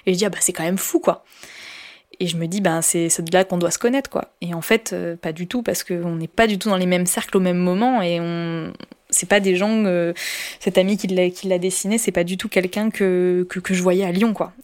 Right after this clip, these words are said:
Et René, à l'époque, mon voisin, je ne le connaissais pas, donc c'était pas possible.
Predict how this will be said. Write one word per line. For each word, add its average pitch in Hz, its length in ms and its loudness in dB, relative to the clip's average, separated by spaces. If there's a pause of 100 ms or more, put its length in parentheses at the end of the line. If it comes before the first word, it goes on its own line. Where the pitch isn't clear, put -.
(120)
Et 175 120 -2
René, 180 220 0
à 196 40 2
l'époque, - 340 -2
mon 180 140 2
voisin, 165 280 0
je 190 80 0
ne 175 100 0
le 180 80 0
connaissais 180 400 2
pas, 170 160 0
donc 165 160 -8
c'était - 160 -10
pas 208 100 -2
possible. - 380 -6